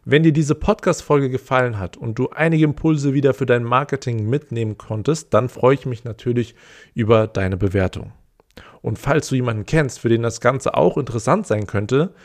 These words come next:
der von diesem Inhalt profitieren könnte, dann freue ich mich natürlich auch, wenn du diesen Podcast weiterempfiehlst.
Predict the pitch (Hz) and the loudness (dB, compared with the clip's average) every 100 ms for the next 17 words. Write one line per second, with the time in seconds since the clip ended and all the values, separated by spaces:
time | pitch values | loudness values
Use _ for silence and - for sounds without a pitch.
0 | - - 113 135 131 127 147 165 147 120 | -16 -2 0 2 0 0 -2 0 2 2
1 | 110 - - 117 - 196 156 - 104 117 | 0 -8 -10 -10 -4 -4 -4 -4 -4 -2
2 | 113 107 - 127 147 131 110 113 110 101 | -2 -4 0 2 2 0 -6 -6 -6 -6
3 | - - 113 - - - _ 117 139 110 | -4 2 2 0 -8 -20 _ -2 -2 -2
4 | 101 - 98 - 104 - 95 92 90 - | -4 -6 -8 -6 -6 -2 -2 -4 -10 -14
5 | - - | -16 -20